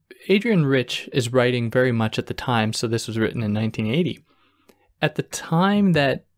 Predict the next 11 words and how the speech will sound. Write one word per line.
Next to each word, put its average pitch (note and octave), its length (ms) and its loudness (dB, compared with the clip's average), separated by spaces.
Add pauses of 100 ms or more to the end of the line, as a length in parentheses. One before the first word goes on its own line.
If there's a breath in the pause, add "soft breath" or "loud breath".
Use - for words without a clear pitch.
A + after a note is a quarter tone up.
(540)
feminist D#3 680 0 (140)
studies A#2 540 -2
was A2 340 -2 (540)
more C#3 440 2
or D3+ 60 4
less A#2+ 540 0
entering A#2 400 -2
what A2+ 120 0
is G#2+ 220 -2
kind G#2+ 240 -4
of G2+ 300 -8